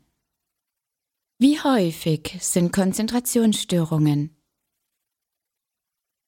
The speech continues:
Konzentrationsstörungen sind weit verbreitet und können in jedem Alter auftreten.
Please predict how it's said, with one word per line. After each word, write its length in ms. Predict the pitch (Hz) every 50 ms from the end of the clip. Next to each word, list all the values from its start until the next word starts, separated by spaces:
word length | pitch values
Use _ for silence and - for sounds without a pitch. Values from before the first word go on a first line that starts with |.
| _ _ _ _ _ _ -
Konzentrationsstörungen 1300 | - 208 202 202 - 214 196 185 190 185 180 - 175 165 160 160 - - - 175 180 180 190 196 202 202 214
sind 240 | 208 233 214 208 202
weit 240 | 190 185 208 208 -
verbreitet 840 | 254 220 - - - 214 233 254 247 - 175 165 160 - - - -
und 160 | 175 185 185
können 300 | - 233 240 240 247 240
in 220 | 240 254 262 262
jedem 460 | 254 226 220 233 226 214 175 170 -
Alter 420 | - 156 151 147 147 - 190 214 -
auftreten. 840 | 196 175 156 - - - - 160 151 151 - - 151 143 147 147